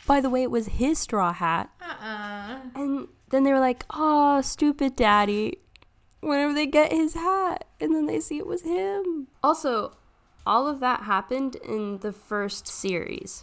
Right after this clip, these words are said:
Speaker 2: Okay.
Speaker 1: So him being left at the beach, Peppa Pig's treehouse, all of that happened. So what will happen after this, after several series of content?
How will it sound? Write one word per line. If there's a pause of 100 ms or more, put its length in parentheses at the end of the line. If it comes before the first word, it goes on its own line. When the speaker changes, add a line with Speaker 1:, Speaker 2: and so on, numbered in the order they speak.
(200)
Speaker 2:
Okay.
Speaker 1:
So
him
being
left
at
the
beach, (720)
Peppa
Pig's (880)
treehouse,
all
of
that
happened. (400)
So
what
will
happen
after
this, (280)
after
several
series
of
content?